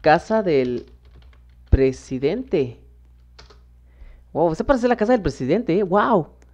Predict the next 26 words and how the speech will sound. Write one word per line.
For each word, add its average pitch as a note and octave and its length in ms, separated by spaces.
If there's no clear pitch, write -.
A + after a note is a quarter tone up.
O - 20
sea, E3 320
su - 200
cuarto, D3+ 500
miren C#3+ 240
su, - 120
bueno, B2+ 280
no C3 140
sé D3+ 100
si C#3+ 100
tengo C#3+ 220
permiso C#3 320
de D3 40
entrar C#3+ 200
a - 20
su - 100
cuarto, - 280
pero, C3 260
pero A#2 100
igual B2 220
voy C#3 140
a - 20
explorar. A2+ 480
A C#3 60
ver. - 220
¡No! C#4+ 1000